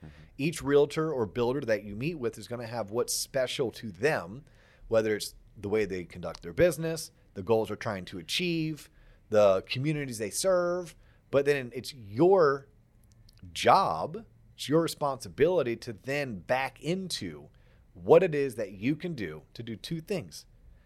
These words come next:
Speaker 2: Help them make more money, help them look good while doing it.
Speaker 1: Well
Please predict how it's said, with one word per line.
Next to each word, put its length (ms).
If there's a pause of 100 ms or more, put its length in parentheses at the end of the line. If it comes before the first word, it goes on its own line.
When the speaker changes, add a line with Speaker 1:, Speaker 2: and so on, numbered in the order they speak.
(160)
Speaker 2:
Help 240
them 380
make 260
more 160
money, 300 (1080)
help 220
them 200
look 220
good 220
while 180
doing 300
it. 100 (720)
Speaker 1:
Well 140